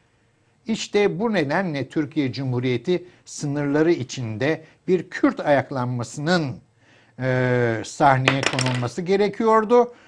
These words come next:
Bu ayaklanmanın sözüm ona eski sultanı halife yapmak için düzenlendiği söylendi. İngiliz parasının ve İngiliz silahlarının bu ayaklanmada büyük bir rol oynadığı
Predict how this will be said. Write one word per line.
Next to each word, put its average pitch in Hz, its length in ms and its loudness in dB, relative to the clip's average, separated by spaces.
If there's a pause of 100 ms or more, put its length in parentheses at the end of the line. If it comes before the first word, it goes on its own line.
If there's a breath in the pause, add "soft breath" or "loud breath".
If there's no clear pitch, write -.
(160 loud breath)
Bu 214 160 0
ayaklanmanın 160 760 4
sözüm 180 440 -2
ona 139 340 -2 (360 soft breath)
eski 147 340 -4
sultanı 143 560 -4
halife 135 360 -2
yapmak 147 380 0
için 131 280 -8
düzenlendiği 127 800 -4
söylendi. 113 800 -6 (440 loud breath)
İngiliz 202 640 4 (100)
parasının 139 1040 -4
ve 156 440 4
İngiliz 165 640 -2
silahlarının 147 1080 -2 (380 soft breath)
bu 175 160 4
ayaklanmada 131 920 -2
büyük 160 320 2
bir 123 80 -4
rol 143 380 -2
oynadığı 107 720 -10